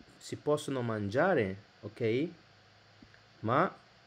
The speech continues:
ci sono delle, delle eccezioni, tipo il maiale c'ha il zoccolo,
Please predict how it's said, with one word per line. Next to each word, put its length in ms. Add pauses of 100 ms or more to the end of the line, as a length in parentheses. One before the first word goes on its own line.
(460)
ci 100
sono 380
delle, 840 (200)
delle 240
eccezioni, 840 (460)
tipo 220
il 80
maiale 500
c'ha 160
il 180
zoccolo, 680